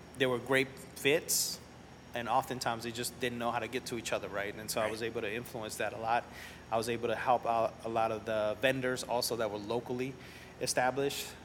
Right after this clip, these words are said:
Speaker 1: that were from New Orleans, to try to get them into the contracting world with these schools, 'cause schools were like, "I need a bus company.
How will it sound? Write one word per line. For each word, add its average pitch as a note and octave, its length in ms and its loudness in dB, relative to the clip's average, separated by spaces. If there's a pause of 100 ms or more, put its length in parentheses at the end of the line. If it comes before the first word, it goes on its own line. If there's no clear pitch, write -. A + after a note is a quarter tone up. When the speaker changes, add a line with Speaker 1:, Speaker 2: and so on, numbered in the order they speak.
(140)
Speaker 1:
that A2 160 2
were G#2 120 -2 (160)
from C3+ 200 4
New C3+ 120 2
Orleans, B2+ 500 0
to - 120 -4
try G#2+ 200 0
to G#2 80 0
get A2+ 240 -4
them A2+ 140 -6 (140)
into C3 480 -2
the A#2+ 100 -2
contracting A#2+ 680 -2
world A2+ 320 -2 (360)
with B2+ 200 0
these C3 160 -2
schools, B2+ 500 -2
'cause A2+ 140 -4
schools A#2 340 -4
were A2 140 -2
like, A2 160 0 (580)
"I A2+ 80 -2
need A#2 140 0
a A2+ 40 2
bus B2+ 220 4
company. G2+ 420 -6